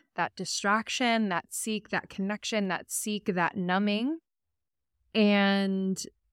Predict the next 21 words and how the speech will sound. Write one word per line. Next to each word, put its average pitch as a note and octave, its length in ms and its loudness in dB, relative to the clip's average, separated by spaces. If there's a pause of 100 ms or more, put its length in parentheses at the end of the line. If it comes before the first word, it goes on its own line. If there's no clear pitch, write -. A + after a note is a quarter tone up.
(180)
it F#3+ 100 -2
happens A#3 580 0
without E3+ 360 2
us F3 220 -2
consciously F3+ 1000 -6
even E3 440 -6
realizing D#3+ 640 -2
it. D4 180 -2 (580)
And G3 200 4
so F#3+ 320 4
to - 160 -6
combat F#3 640 0
this, F3+ 440 0
I've F3 240 2
just F#3 200 -2
had E3 380 0
to F3+ 220 2
completely G#3+ 720 0
remove F#3 600 2
my A3+ 200 4
phone F3+ 600 -2